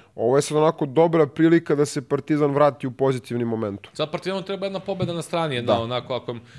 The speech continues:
Speaker 2: a kažem, opet sad ta situacija vraćanja igrača iz povreda, sad je tu već roster od petnaest igrača, neki se neće skidati, e, sad je to izazovan period i za trenera Obradovića,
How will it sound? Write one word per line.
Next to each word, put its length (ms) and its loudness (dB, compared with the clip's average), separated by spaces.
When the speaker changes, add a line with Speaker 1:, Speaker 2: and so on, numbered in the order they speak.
Speaker 2:
a 100 -4
kažem, 280 -2
opet 220 -4
sad 140 -4
ta 80 -4
situacija 520 -4
vraćanja 420 -4
igrača 340 -2
iz 100 -8
povreda, 720 0
sad 220 -2
je 60 2
tu 140 -4
već 180 -4
roster 340 0
od 100 -4
petnaest 460 -4
igrača, 480 -2
neki 260 -8
se 100 -10
neće 180 -10
skidati, 680 -4
e, 240 0
sad 240 -2
je 80 -4
to 100 -4
izazovan 400 -2
period 280 0
i 40 -4
za 100 0
trenera 340 -4
Obradovića, 680 0